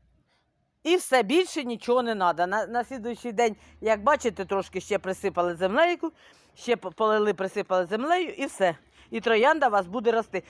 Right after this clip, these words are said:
Ніяких удобрень, ніякого нічого не, не ложить. Ну от казала, не буду учить. Опять учу. Боже мій, що ж за язик у мене оце такий?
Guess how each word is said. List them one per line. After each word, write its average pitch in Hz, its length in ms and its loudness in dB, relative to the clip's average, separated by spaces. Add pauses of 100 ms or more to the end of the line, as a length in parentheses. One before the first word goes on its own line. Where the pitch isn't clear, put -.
(140)
Ніяких 254 460 2
удобрень, 208 680 2 (240)
ніякого 240 500 4
нічого 240 480 0
не, 190 320 -6
не 196 160 -2
ложить. 185 500 -4 (1600)
Ну 170 100 -6
от 190 140 -2
казала, 151 420 2
не 226 120 0
буду 208 260 -2
учить. - 480 -10
Опять 220 380 2
учу. 135 280 -12 (1160)
Боже 160 380 4
мій, 131 140 -6
що 202 220 2
ж - 200 -6 (460)
за 180 160 2
язик 196 400 4 (100)
у 127 40 -18
мене 120 280 -14
оце - 220 -14
такий? - 360 -16